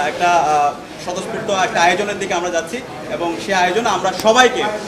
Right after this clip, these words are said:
সকল অ্যাক্টিভিস্ট এবং সকল ছাত্র সংগঠন, আমরা সবাইকে দায়িত্বশীল আচরণ করার জন্য সবাইকে নির্বাচনে আমরা একটা ইনক্লুসিভ প্যানেল করতে চাই এবং আমাদের প্যানেল গতকালকে ঘোষণা করার পরে ঢাকা বিশ্ববিদ্যালয় সহ বাংলাদেশের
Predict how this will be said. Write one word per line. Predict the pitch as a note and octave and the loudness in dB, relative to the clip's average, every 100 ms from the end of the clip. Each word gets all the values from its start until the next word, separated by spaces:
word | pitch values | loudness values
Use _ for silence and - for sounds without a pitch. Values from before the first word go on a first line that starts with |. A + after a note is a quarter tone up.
| G#3+ G3 | -8 -6
সকল | F3+ | -2
অ্যাক্টিভিস্ট | F#3+ F#3+ F#3+ F#3 G3 - - - - | 0 0 -2 -2 -2 -4 -10 -12 -8
এবং | E3 F#3+ | -6 -6
সকল | F#3+ F#3+ F#3+ | -4 -4 -4
ছাত্র | F#3 F#3+ | -4 -4
সংগঠন, | G3 F#3+ F#3+ G3+ D#3+ | -6 -4 -4 -4 -4
আমরা | E3+ F3 | -6 -4
সবাইকে | F3+ G3 F#3+ | -2 -2 0
দায়িত্বশীল | D#3+ E3 F3 | 0 0 -4
আচরণ | E3+ D3 F3 | -4 -4 -4
করার | E3+ D#3 | -4 -4
জন্য | D#3 D#3+ | -4 -8
সবাইকে | D3 C#3 C#3 | -8 -8 -4
নির্বাচনে | F3+ F#3 F#3+ | -4 -2 -2
আমরা | F3 E3+ E3+ | -2 -2 -4
একটা | E3+ | -4
ইনক্লুসিভ | E3+ E3+ F#3 F#3+ | -4 -4 -6 -6
প্যানেল | F3+ D#3+ D#3 | -4 -4 -4
করতে | D3 C#3+ | -6 -6
চাই | A#2+ A2 - - - - - - | -8 -8 -10 -12 -12 -10 -10 -8
এবং | C3+ D#3 D3+ | -4 -2 -2
আমাদের | D3+ E3+ F3+ F3+ | -2 0 0 0
প্যানেল | E3+ E3+ F3+ | 0 0 0
গতকালকে | F3 D3+ E3+ E3+ F3+ F3+ | -2 -2 -2 -2 -2 -2
ঘোষণা | D#3+ - F3+ F3 | -4 -4 -4 -2
করার | F3 F3 F3 | 0 -2 -2
পরে | E3+ F#3 F#3+ F#3+ - D3 - - - - - - - C#3+ | -4 -2 -2 -4 0 0 2 -2 0 -4 -4 -8 -10 -4
ঢাকা | E3 G3 | 2 2
বিশ্ববিদ্যালয় | G3 - G3 G3 F#3+ F#3 | 2 0 0 0 -2 -2
সহ | F#3+ F#3 F#3+ F#3+ | -4 -2 0 2
বাংলাদেশের | E3+ F3 F3 F3 F#3+ G3 | 0 0 -2 -2 0 0